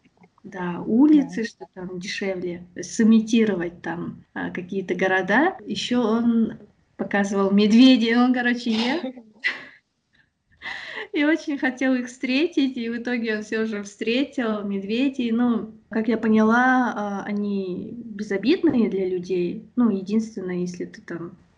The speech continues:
Speaker 1: как-то, наверно,
Speaker 2: Да.
Speaker 1: не ведёшь себя с ними
Speaker 2: Я
Speaker 1: дико.
Speaker 2: слышала, что медведи как бы стараются даже избегать людей, то есть если они слышат шум, они чаще всего не подходят, очень редко.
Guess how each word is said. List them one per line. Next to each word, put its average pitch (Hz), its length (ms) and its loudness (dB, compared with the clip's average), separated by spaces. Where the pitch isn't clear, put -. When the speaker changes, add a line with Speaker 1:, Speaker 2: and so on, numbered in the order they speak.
Speaker 1:
как-то, - 320 -10
наверно, 180 340 2
Speaker 2:
Да. 185 80 -2
Speaker 1:
не 190 100 -8
ведёшь 247 240 -2
себя 180 340 -2
с 180 160 -6
ними 180 420 0
Speaker 2:
Я 196 220 4
Speaker 1:
дико. 196 40 2
Speaker 2:
слышала, 214 460 0
что 196 680 -2
медведи 190 420 0
как 190 180 -4
бы 185 80 -4
стараются 190 840 -4
даже 180 280 -4
избегать 185 920 -2
людей, 202 460 -2
то 240 100 -4
есть 185 160 -4
если 185 260 -6
они 180 380 -4
слышат - 400 -10
шум, 277 560 -4
они 196 300 -2
чаще 202 320 -8
всего 190 260 -6
не 185 200 -2
подходят, 196 640 -4
очень 180 360 -6
редко. 170 400 -8